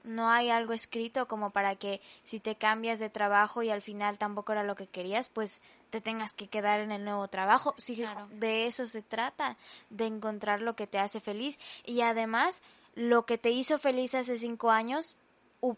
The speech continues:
Speaker 1: puede que haya sido lo correcto, pero ahora otra cosa te hace feliz, y en cinco años otra cosa te hará feliz.
Speaker 2: Y está bien
Speaker 1: Claro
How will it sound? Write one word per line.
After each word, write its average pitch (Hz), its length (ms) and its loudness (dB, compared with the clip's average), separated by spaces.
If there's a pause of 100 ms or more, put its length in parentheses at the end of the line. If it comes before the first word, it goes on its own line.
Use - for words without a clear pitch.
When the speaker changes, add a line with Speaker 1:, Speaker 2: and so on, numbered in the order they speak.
(140)
Speaker 1:
puede 254 340 6
que 233 140 0
haya 220 260 4
sido 226 260 2
lo 214 140 0
correcto, 208 480 0
pero 214 240 0 (560)
ahora 233 580 10 (400)
otra 240 360 6
cosa 208 320 -2
te 196 140 -6
hace 190 220 -8
feliz, 247 460 -6 (440)
y 247 300 2 (220)
en 220 180 -2
cinco 226 260 2
años 220 380 2
otra 240 380 6
cosa 214 320 -2
te 202 140 -4
hará 196 160 -4
feliz. 220 400 -4
Speaker 2:
Y 269 100 -2
está 294 240 -4 (120)
bien 254 400 -4
Speaker 1:
Claro 302 220 2